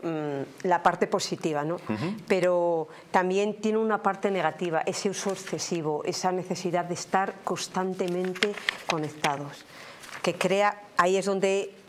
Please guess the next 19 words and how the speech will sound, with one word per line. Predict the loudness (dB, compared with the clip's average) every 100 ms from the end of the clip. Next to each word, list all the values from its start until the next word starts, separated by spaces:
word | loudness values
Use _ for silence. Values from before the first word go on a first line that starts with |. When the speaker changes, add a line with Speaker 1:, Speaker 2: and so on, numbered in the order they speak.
| -4
Speaker 1:
crea | 2 4 4
la | 4 2
dependencia | 2 0 -2 -2 -2
emocional. | -2 -4 -4 -2 -4 -6 -10 -12 -4
Y | -2
precisamente | 0 2 2 2 2 0 0 -2 0 0
en | 0
los | -2 -4
institutos, | -4 -2 0 0 0 -2 0
en | 0
las | 0 -2
escuelas, | -4 0 2 2 0 -6 -14 -14 -14 -18 -12 2
han | 4 4
prohibido | 4 4 2 2 0 2
el | 0 0
uso | -2 -2 -4 -4 -6
de | -2 0
los | 0 0 2
móviles | 2 2 2 0 0